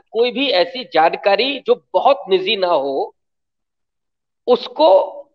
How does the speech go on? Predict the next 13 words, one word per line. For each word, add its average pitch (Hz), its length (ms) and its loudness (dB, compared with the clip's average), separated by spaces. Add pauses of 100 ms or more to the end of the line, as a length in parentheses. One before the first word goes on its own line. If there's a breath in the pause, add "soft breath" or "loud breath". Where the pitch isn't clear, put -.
(140)
बाहर 190 400 2
आने 196 420 0
में 190 340 0
या 214 160 2
उसको 214 680 -2 (340)
बाहर 208 320 2
लाने 175 420 2
में 285 180 -4
कोई 302 360 -8
दिक्कत 262 520 -6
नहीं 208 220 0
होनी 202 260 -2
चाहिए। - 420 -8